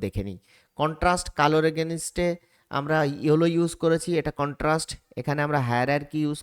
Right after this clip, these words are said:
করেছি, টাইপোগ্রাফি স্কিলস ইউজ করেছি, এখানে হোয়াইট স্পেস, এখানে হোয়াইট স্পেস, এখানে হোয়াইট স্পেস, এখানে হোয়াইট স্পেস। দেখুন এখান থেকে যতটা স্পেস, এখানেও ততটা স্পেস, এখানে যতটা স্পেস,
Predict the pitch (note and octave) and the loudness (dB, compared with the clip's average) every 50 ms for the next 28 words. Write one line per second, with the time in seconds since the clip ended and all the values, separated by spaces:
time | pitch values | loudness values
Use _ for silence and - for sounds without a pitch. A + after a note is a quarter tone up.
0 | - D3+ C#3+ D3+ - - D#3 D3 - C3 A#2+ B2+ - - C3+ C3 C3+ C3 - - | -4 -4 -4 -2 -2 -4 -6 -4 -2 -2 -2 0 0 -2 -2 0 -2 -2 -2 -4
1 | B2+ A#2+ - - - C#3 C#3+ D#3 D3+ - D3 D3 D3+ D3+ - - D3+ C#3+ D#3 D3+ | -6 -8 -8 -6 -4 -2 -2 -2 -2 -2 -2 -2 -2 -2 -2 -2 -2 0 0 0
2 | - E3+ D#3+ D#3+ - _ _ - - - _ _ _ - - B2+ - D#3 D3+ D3+ | 0 0 -2 -2 -4 _ _ -20 -20 -20 _ _ _ -6 -6 -4 -2 -2 -2 0
3 | D3 B2+ B2 B2 B2 C3+ C3 - D3+ D3 - - - - D#3 D3+ D#3+ D3+ - C3 | 0 0 2 2 2 2 2 0 -2 -2 -4 -4 0 2 2 2 2 2 0 -2
4 | - D3 C#3 C#3+ C#3 C3 B2+ B2+ C3 C3 - C#3 C#3 - - - C#3+ D3 D3 - | -2 0 0 0 0 2 2 2 2 2 0 -2 -4 -4 -2 0 0 0 0 0
5 | C3+ - C#3+ C#3 C#3+ C#3+ C#3 C#3 C3+ C3+ C#3+ C#3 C3+ - - C#3+ C#3 D3 - C3+ | -2 -4 -2 -2 0 2 2 2 2 0 -2 -4 -6 -6 -4 -2 -2 -2 -2 -4
6 | - C#3 C#3 C3+ C3 C3+ C3 A#2+ - F#2+ - - - G2+ A2 B2+ C3 D3 D3 - | -4 -2 -2 0 2 2 2 0 -2 -6 -8 -6 -8 -6 -4 -4 -4 -4 -6 -6
7 | - - B2+ - D#3 D#3 D#3+ D#3 - D#3+ D#3+ C#3+ C#3+ C#3 - D3 C#3 - D3+ D3+ | -6 -8 -6 -4 -4 -4 -4 -4 -2 -2 0 0 0 0 0 0 0 0 0 -2
8 | D3+ - - - E3+ E3+ - - _ _ - - _ _ - B2+ B2+ - - D3 | -2 -4 -2 -2 0 0 -2 -6 _ _ -20 -20 _ _ -6 -6 -4 -2 0 2
9 | D3 D#3+ F3+ F#3 F3+ F3 D#3+ C#3+ A2 - D2+ D2+ - - - - - - - - | 4 4 4 6 6 4 4 4 0 -2 -4 -6 -6 -10 -14 -16 -14 -12 -10 -10
10 | B2+ - C#3+ D3 D#3 D#3+ D3+ D3+ D3+ - D#3 D#3 D3+ D3+ D3+ - - D#3+ D#3+ | -4 -2 0 0 2 2 2 2 2 0 0 0 0 0 0 -2 -2 -2 -2